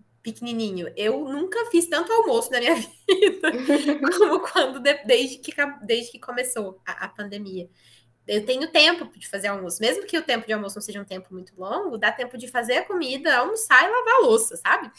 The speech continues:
Speaker 1: E isso não acontecia antes. Tanto de vezes que eu tinha que levar a marmita, ou que eu comia em restaurante, eu comia fora.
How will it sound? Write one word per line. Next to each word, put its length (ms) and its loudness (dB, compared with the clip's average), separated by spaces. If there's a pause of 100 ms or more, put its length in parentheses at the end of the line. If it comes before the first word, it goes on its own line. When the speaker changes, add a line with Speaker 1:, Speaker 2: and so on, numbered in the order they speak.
(1040)
Speaker 1:
E 180 -4
isso 140 -2
não 120 2
acontecia 800 0
antes. 240 -10
Tanto 320 -6
de 100 -2
vezes 300 -2
que 120 -10
eu 60 -4
tinha 220 -8
que 80 -12
levar 360 0
a 40 0
marmita, 760 -6
ou 60 -10
que 100 -8
eu 60 -6
comia 360 -4
em 60 0
restaurante, 520 -6
eu 40 -20
comia 240 -6
fora. 580 -4